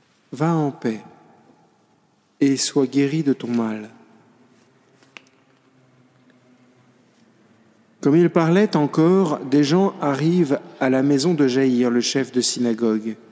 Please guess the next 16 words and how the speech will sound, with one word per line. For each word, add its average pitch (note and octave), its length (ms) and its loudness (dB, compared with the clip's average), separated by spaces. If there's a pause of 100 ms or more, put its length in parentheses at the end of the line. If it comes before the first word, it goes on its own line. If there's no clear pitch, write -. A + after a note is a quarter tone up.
(760)
pour C3 200 2
dire D3+ 640 2
à B2+ 100 0
celui-ci, « B2+ 760 0 (960)
Ta C#3 120 0
fille B2+ 380 0
vient C3+ 240 0
de C#3 80 0
mourir. A2+ 640 -2 (800)
À D#3 100 0
quoi D#3+ 200 0
bon C#3 360 -2
encore C3 400 -2
déranger B2+ 400 0
le A#2 120 0
maître ? » A2 440 -8